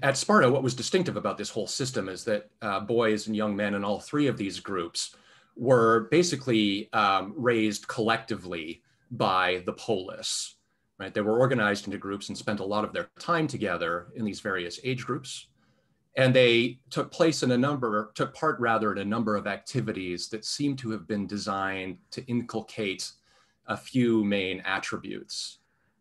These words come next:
right? They were taught obedience, <laughs> right? To obey the authorities at Sparta.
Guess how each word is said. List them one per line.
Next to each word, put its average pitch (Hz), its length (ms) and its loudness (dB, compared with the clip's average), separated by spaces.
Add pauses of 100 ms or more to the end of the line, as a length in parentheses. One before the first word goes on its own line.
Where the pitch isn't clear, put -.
right? 95 140 -10
They 113 80 -2
were 101 100 -2
taught 107 280 -4
obedience, 104 760 -4 (180)
<laughs> - 140 -20
right? 131 240 -6
To - 160 -2
obey 101 340 2
the 92 140 -4
authorities 92 500 -2
at - 100 -12
Sparta. 87 440 -2